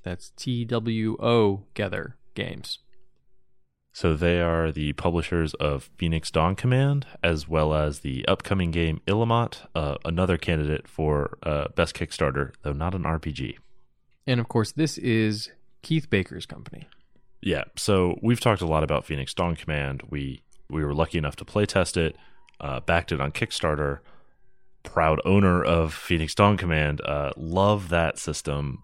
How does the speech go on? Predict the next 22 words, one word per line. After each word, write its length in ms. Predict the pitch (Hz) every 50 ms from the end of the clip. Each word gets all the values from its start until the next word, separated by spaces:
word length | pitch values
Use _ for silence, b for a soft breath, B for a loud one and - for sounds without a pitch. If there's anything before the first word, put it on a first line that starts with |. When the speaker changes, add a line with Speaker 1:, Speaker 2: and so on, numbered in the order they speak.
| - - -
Speaker 2:
card-based 540 | - - 90 85 76 71 76 76 73 -
R 100 | 76 73
P 160 | 69 - 73 69
G. 340 | 62 64 64 64 64 64 - b b b b b b b -
Cool 300 | - - 123 117 113 107
world, 440 | 92 87 82 80 78 78 78 76 - -
lots 260 | - 80 85 85 -
of 80 | 90 82
cool 260 | - - 85 82 78
lore. 380 | 71 69 67 67 69 67 67 - b b b b b b b b b _ _
I 60 | - 80
had 160 | 98 95 87
a 60 | 85
chance 280 | - - 95 85 - -
to 100 | - 80
catch 240 | - - 80 - -
up 100 | 76 -
with 160 | 78 - -
Keith 460 | - - 92 87 82 80 - - - -
at 320 | - 78 73 71 67 - -
a 60 | -
Catacon. 840 | - - - - 107 107 101 - - 101 98 95 92 92 90 90 80